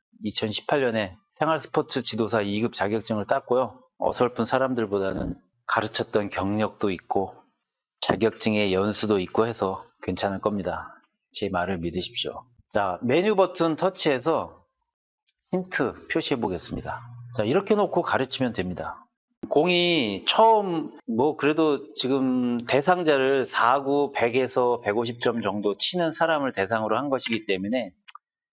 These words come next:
이 정도 거리에서 무회전으로 맞히는 연습 되어 있지 않다고 해도 시켜야 됩니다.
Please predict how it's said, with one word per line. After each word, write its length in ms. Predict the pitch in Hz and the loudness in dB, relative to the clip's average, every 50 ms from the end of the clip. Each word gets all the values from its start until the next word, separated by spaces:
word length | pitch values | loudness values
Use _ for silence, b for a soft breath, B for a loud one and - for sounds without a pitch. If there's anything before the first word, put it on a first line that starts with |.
| _ | _
이 100 | - 120 | -4 2
정도 360 | 120 165 185 190 180 170 170 - | 4 4 4 6 6 4 4 6
거리에서 600 | - 117 123 131 135 135 131 113 98 113 113 110 | 6 4 4 6 4 4 4 4 4 2 2 2
무회전으로 720 | 98 90 101 113 127 143 131 127 120 113 107 107 110 104 | 2 2 2 4 4 4 4 2 2 2 2 0 2 2
맞히는 440 | 92 90 - - - 120 113 107 | 2 0 0 0 -2 -2 0 0
연습 320 | 104 98 95 90 - 101 92 - _ _ _ _ - - | 0 -2 -2 -4 -4 -6 -6 -8 _ _ _ _ -14 -2
되어 260 | - - 139 147 143 131 | 2 4 4 4 4 2
있지 260 | 120 113 - - 135 | 0 0 2 2 2
않다고 420 | 98 98 104 - 127 127 123 117 | 2 2 0 0 0 2 2 0
해도 180 | 117 123 104 110 | 0 0 0 0
시켜야 420 | 95 - - - - 175 165 135 | -2 -2 -2 0 2 2 2 2
됩니다. 400 | 104 92 85 85 82 80 - - | 0 -2 -4 -4 -4 -6 -6 -8